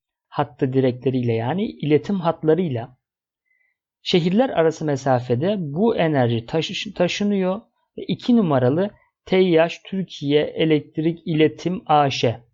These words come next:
şalt sahasına geliyor. Bu şalt sahasında arkadaşlar artık bu şehirlerde yer alıyor ve şehirlerden artık trafolara,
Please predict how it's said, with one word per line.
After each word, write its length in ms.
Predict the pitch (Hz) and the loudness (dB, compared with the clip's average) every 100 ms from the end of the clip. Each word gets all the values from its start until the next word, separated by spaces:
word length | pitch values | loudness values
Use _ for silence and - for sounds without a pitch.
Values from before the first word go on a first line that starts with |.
| _ - | _ -14
şalt 340 | - 180 185 | -2 -2 -2
sahasına 560 | - 135 120 - 151 185 | -4 -2 -2 -4 -6 0
geliyor. 400 | 156 120 104 - _ _ _ _ _ - | 0 0 -4 -14 _ _ _ _ _ -6
Bu 80 | 220 | -2
şalt 280 | - 240 240 | 2 0 0
sahasında 560 | 220 196 185 190 190 | 0 0 0 -2 0
arkadaşlar 560 | 185 175 170 170 - 220 | 0 0 -2 -2 -2 -2
artık 340 | 190 - 180 _ _ _ _ _ _ _ - | -2 -2 -10 _ _ _ _ _ _ _ -6
bu 320 | 160 185 185 | -2 -2 -2
şehirlerde 600 | - 160 170 175 175 180 | -4 -2 0 2 0 2
yer 180 | 196 175 | 0 2
alıyor 280 | 151 170 185 | 2 0 -2
ve 80 | |
şehirlerden 760 | 175 175 170 180 175 170 151 196 | -4 -4 -2 0 2 0 -2 -4
artık 420 | 214 185 - 214 _ _ _ _ - | -2 -2 -4 -10 _ _ _ _ -2
trafolara, 800 | 185 202 180 131 113 131 185 | 2 2 0 -2 -2 -6 -8